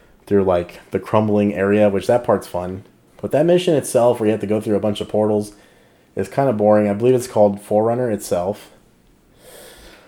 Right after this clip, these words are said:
Um, I just, I just didn't care for it too much.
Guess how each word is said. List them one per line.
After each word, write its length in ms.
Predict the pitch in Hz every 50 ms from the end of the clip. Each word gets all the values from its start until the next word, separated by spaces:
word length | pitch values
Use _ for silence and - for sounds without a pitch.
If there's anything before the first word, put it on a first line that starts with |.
| _ _ _ _ _ _ - -
Um, 520 | 135 135 135 135 131 131 127 127 127 - -
I 80 | 139 151
just, 420 | 147 147 - - - - - - - -
I 80 | - 131
just 160 | 123 110 113
didn't 180 | 113 107 101 98
care 180 | - 107 107
for 220 | 104 107 104 104 104
it 80 | 101
too 120 | - 113 107
much. 540 | 107 107 107 104 104 - - - - -